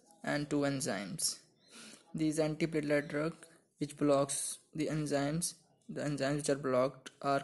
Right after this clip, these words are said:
cox enzyme and phosphodiesterase enzyme. And the receptors which are blocked by the antiplatelet drugs are three receptors. First is glycoprotein two B three A receptors are blocked by this drug, and also A D P receptor, which is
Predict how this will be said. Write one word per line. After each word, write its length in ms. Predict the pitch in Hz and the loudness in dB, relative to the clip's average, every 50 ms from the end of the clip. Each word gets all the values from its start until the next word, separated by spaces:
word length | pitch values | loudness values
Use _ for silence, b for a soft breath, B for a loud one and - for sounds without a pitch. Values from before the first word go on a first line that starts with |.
| - - | -2 2
cox 340 | - 139 147 165 160 - 175 | 4 4 4 4 4 0 0
enzyme 360 | 170 165 156 156 156 180 208 - | 0 2 2 2 2 2 0 -2
and 200 | 143 143 151 156 | 0 0 0 0
phosphodiesterase 1040 | - - 143 127 131 - - 156 147 143 127 117 123 131 - - 139 143 139 - - | 0 2 2 2 2 2 0 0 0 2 2 2 2 0 -2 -4 -4 -4 -4 -4 -6
enzyme. 500 | 143 143 135 131 120 110 104 120 - - - _ _ B B B B B B B B B | -6 -6 -6 -6 -6 -6 -8 -8 -12 -12 -14 _ _ B B B B B B B B B
And 160 | 160 156 156 | -4 0 2
the 80 | 151 151 | 2 2
receptors 540 | 151 151 - - 139 143 - - 196 185 | 2 2 2 2 2 0 0 0 0 0
which 100 | 160 156 | 0 2
are 120 | - 160 160 | 0 0 0
blocked 360 | 160 160 156 147 147 143 151 | 2 2 2 2 2 2 2
by 160 | 151 147 147 | 4 4 4
the 300 | 143 143 147 151 156 - - | 4 2 0 0 0 -2 -2
antiplatelet 720 | 151 147 147 147 151 151 151 151 143 143 135 135 139 143 | -4 -4 -2 -2 -2 -2 -2 -2 -2 0 0 0 -2 -2
drugs 400 | - 143 139 170 175 - - - 160 | -2 0 0 0 -2 -4 -8 -8 -6
are 140 | 151 143 139 143 - | -6 -6 -6 -6 -8
three 160 | - - 160 | -4 -2 0
receptors. 600 | 160 160 - - 165 - - - 90 214 214 - - b b b b b b b b b | 0 0 0 0 0 -2 -2 -2 -4 -4 -4 -6 -10 b b b b b b b b b
First 380 | b - - 156 160 - - | b -4 -2 -2 -2 0 0
is 180 | 165 156 151 - | -2 -2 -2 -4
glycoprotein 760 | 165 165 156 147 147 151 - 156 156 156 147 151 165 160 156 - - - | -4 -2 -2 -2 0 0 -2 -4 -4 -4 -4 -2 -2 -2 -2 -4 -2 2
two 220 | 170 175 185 175 | 4 4 4 4
B 180 | 165 160 160 165 | 2 0 0 0
three 400 | 160 - - 151 156 151 160 170 | -2 -4 -4 -2 0 0 2 2
A 40 | |
receptors 520 | 170 175 - - 170 175 - - 185 185 185 | 2 0 0 0 0 -2 0 -2 -2 0 0
are 60 | 185 | 0
blocked 340 | 175 175 175 170 170 170 170 | 0 2 2 4 4 2 2
by 160 | 165 170 170 | 2 2 2
this 180 | 170 175 180 175 | 2 0 -2 -2
drug, 280 | - 180 185 208 214 - B B B B B B B B B | -2 0 2 2 0 -2 B B B B B B B B B
and 100 | 156 147 | -4 0
also 320 | 147 151 156 151 - 165 - - | 0 0 2 0 0 -2 -2 0
A 140 | - 165 160 | 2 4 4
D 120 | 156 165 | 4 2
P 140 | 160 - 170 | 2 2 0
receptor, 460 | 165 160 151 - - 160 151 - 160 | 0 0 0 0 0 0 0 0 -2
which 120 | 156 156 156 | -2 -2 -2
is 80 | 165 | -4